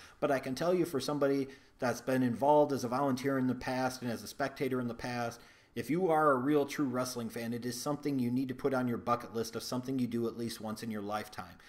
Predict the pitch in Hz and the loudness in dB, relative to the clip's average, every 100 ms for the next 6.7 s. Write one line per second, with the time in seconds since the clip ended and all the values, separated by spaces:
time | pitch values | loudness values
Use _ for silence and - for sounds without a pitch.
0 | - - 127 127 - 139 135 131 127 - | -20 -4 -4 -2 2 4 6 4 -2 -18
1 | - 120 110 131 131 131 110 131 127 110 | -6 -2 -2 -2 -2 -2 -2 0 0 -2
2 | - 135 131 127 131 127 123 - - 123 | -2 -2 2 2 2 0 -2 -14 0 4
3 | 117 113 139 170 170 151 147 143 - 135 | 4 2 2 2 0 2 4 2 2 0
4 | 120 110 151 120 95 - - - 123 113 | 0 0 2 2 0 -10 -8 2 4 4
5 | 117 107 95 85 - - - 135 151 165 | 2 0 -4 -10 -14 -20 -4 0 2 6
6 | 151 147 143 127 - 92 | 8 8 8 2 0 -10